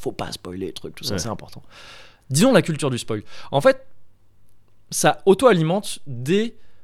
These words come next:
Speaker 1: c'est provoqué par, et
Speaker 2: Ouais.
Speaker 1: ça, et ça provoque aussi des,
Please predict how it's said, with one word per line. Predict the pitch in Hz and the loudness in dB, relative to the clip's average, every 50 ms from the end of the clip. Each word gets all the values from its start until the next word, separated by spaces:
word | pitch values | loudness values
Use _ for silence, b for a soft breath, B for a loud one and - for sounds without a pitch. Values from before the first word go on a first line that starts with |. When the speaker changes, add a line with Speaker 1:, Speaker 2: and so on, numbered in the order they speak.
| - _ | -16 _
Speaker 1:
c'est | - - - 170 | -2 2 4 4
provoqué | 156 - - 269 240 220 226 - - 196 | 4 4 4 6 6 6 6 6 6 4
par, | 165 - 160 160 190 202 190 143 - - - - - - - - - - - | 4 6 6 6 6 6 4 0 -6 -10 -10 -12 -14 -16 -18 -20 -14 -4 0
et | 156 | 0
Speaker 2:
Ouais. | 147 | 2
Speaker 1:
ça, | - 170 185 160 139 135 - - - - - - - - - - _ _ - | 2 2 2 2 2 0 0 -4 -10 -10 -10 -10 -12 -14 -18 -20 _ _ -6
et | - 147 | -4 -2
ça | 131 - 151 | 0 0 0
provoque | 139 - 147 185 190 165 196 226 214 202 | 0 2 4 4 6 6 6 4 4 2
aussi | 165 - - 208 214 b b b b b b b b | 0 0 -2 -6 -8 b b b b b b b b
des, | 127 123 131 147 175 214 247 262 240 | -8 -4 0 2 2 2 2 -2 -6